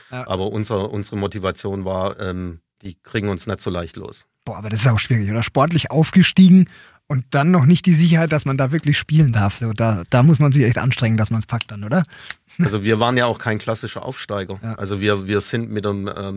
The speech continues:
Speaker 2: mittelmäßigen Zweitliga-Etat plötzlich in diesen oberen Rängen, äh, unterwegs gewesen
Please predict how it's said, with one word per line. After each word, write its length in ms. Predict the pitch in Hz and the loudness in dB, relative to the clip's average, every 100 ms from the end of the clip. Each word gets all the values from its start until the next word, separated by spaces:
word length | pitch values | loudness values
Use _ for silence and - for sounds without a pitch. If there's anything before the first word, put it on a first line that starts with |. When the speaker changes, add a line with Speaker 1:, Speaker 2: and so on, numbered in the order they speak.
| 98 110 131 113 110 | -8 -6 -4 -4 -2
Speaker 2:
mittelmäßigen 800 | 107 107 - 110 107 104 95 - _ | -4 -4 -8 -10 -8 -8 -10 -16 _
Zweitliga-Etat 1000 | - - 101 101 98 92 98 - 95 95 - _ - _ _ _ | -12 -4 -4 -4 -6 -6 -8 -12 -8 -8 -10 _ -20 _ _ _
plötzlich 500 | 110 - 110 101 104 | -4 -4 -8 -8 -8
in 200 | 98 92 | -10 -8
diesen 300 | 98 - - | -12 -14 -12
oberen 440 | 107 104 95 92 | -10 -8 -6 -6
Rängen, 500 | 87 98 113 107 101 | -4 -2 -2 -4 -6
äh, 20 | |
unterwegs 880 | - 98 95 98 101 90 98 113 - | -8 -6 -6 -6 -6 -6 -6 -8 -10
gewesen 560 | 117 104 107 107 110 | -10 -6 -8 -6 -10